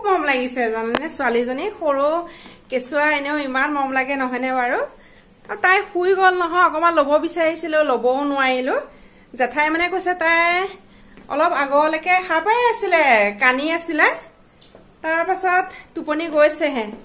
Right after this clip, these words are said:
কোনোমতে, সেইকাৰণে মোৰ জগাবলৈও বেয়া লাগিলে। পিছত গৈ পেলাই ল'ম আৰু, সৰু কেঁচুৱা মানে লৈ ইমান ভাল লাগে নহয়, খুব ভাল লাগে, মৰম লাগে সৰু কেঁচুৱা।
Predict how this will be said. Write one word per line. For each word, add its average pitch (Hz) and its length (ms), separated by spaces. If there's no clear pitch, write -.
কোনোমতে, 254 460
সেইকাৰণে 285 280
মোৰ 370 140
জগাবলৈও 247 460
বেয়া 262 200
লাগিলে। 254 320
পিছত 330 340
গৈ 294 200
পেলাই 311 280
ল'ম 320 280
আৰু, 339 120
সৰু 262 200
কেঁচুৱা 277 320
মানে 277 220
লৈ 262 200
ইমান 254 160
ভাল 233 160
লাগে 233 260
নহয়, 254 380
খুব 359 200
ভাল 320 200
লাগে, 226 160
মৰম 233 260
লাগে 220 260
সৰু 220 240
কেঁচুৱা। 254 320